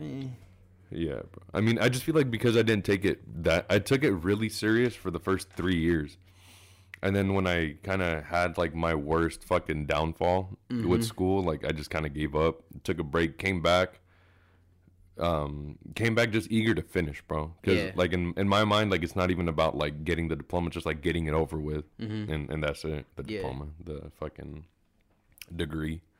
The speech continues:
Speaker 2: But, yeah, it's done. And then, uh, hopefully I'll get to apply that degree to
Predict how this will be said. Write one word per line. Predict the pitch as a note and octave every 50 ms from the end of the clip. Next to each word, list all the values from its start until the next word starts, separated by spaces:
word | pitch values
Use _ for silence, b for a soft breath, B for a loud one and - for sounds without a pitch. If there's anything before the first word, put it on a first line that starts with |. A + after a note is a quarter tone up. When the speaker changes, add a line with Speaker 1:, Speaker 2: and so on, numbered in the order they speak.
| b b b b b b b b b b b b b b b b b b b _ _ -
Speaker 2:
But, | F#2+ F#2 F#2 F2+ E2+ D#2 D2 C#2 - - D2 C#2+ C#2+
yeah, | D2+ F2 G2+ G#2+
it's | G#2+ F#2 E2
done. | E2 F2 G2+ G#2+ A#2 A#2+ A#2+ A#2+ A2+ G#2 B B B B B -
And | - E2 E2 E2
then, | E2 E2 E2 D#2+ D#2+
uh, | D#2+ D#2 D#2 D2+ D2+ D2+ D#2+ D#2+ b b b b b b b _
hopefully | - G2 F#2+ - - F#2 F#2 F#2 F2+
I'll | E2
get | D#2+ F2 E2+ -
to | - E2+
apply | D#2+ D#2 - - E2+ E2+ E2
that | E2 E2+ E2+ E2 - - _ _ - -
degree | E2+ E2+ D#2 D#2+ D#2+ F2 F2
to | D#2+ - - D#2+ D#2 D2+ D2+ D2+